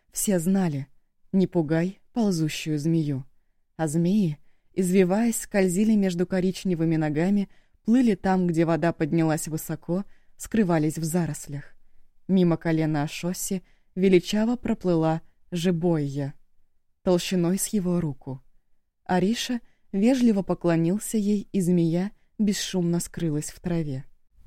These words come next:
Жебойя, удав. Путь был очищен. Ашоси и Ашун благодарно склонились перед Ярой.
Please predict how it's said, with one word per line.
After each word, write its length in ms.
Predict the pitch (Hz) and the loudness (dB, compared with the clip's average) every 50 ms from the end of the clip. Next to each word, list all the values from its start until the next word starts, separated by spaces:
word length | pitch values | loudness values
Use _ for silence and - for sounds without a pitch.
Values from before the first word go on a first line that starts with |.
| - - - - - | -20 -20 -20 -8 -4
Жебойя, 800 | 208 202 233 262 208 180 190 170 151 147 143 139 147 147 151 - - - _ - _ - - | -2 0 2 2 2 2 0 0 0 0 -2 -2 -2 -4 -4 -6 -12 -20 _ -20 _ -18 -4
удав. 560 | - 254 214 175 156 127 - - - - - - - _ _ _ - _ _ _ _ _ _ _ - | -2 -2 0 0 0 -2 -4 -10 -16 -20 -20 -20 -20 _ _ _ -20 _ _ _ _ _ _ _ 0
Путь 200 | 180 180 156 156 | 0 2 2 2
был 180 | 156 165 160 | 0 2 2
очищен. 680 | 160 170 - - - 220 196 - - - - 151 143 139 - _ _ _ _ _ _ - | 2 0 -2 -4 -6 -6 -6 -6 -8 -8 -6 -6 -6 -6 -8 _ _ _ _ _ _ -10
Ашоси 580 | - 202 214 - - - 262 285 285 - - 285 | -4 -4 -4 -2 -4 -4 -4 -4 -4 -4 -4 -4
и 200 | 262 - 226 214 | -4 0 2 2
Ашун 500 | 190 180 175 - - - 208 214 226 233 - - - - - - _ _ _ _ _ _ _ _ _ _ _ _ _ _ _ _ _ _ _ _ _ _ - | 2 2 0 -2 -4 -2 2 2 2 2 -2 -10 -20 -20 -20 -20 _ _ _ _ _ _ _ _ _ _ _ _ _ _ _ _ _ _ _ _ _ _ -6
благодарно 720 | 190 180 190 185 - 180 170 156 175 185 202 226 233 226 | 0 4 4 4 6 4 4 4 4 4 6 4 4 2
склонились 640 | - - - 214 196 185 175 165 165 165 165 - | 2 -2 0 2 2 4 4 4 2 2 0 -2
перед 320 | - - 170 175 170 156 180 | -2 -2 -2 0 0 -2 -2
Ярой. 520 | 147 170 175 151 139 135 135 139 - - | -2 -2 -2 -2 -2 -4 -8 -10 -12 -18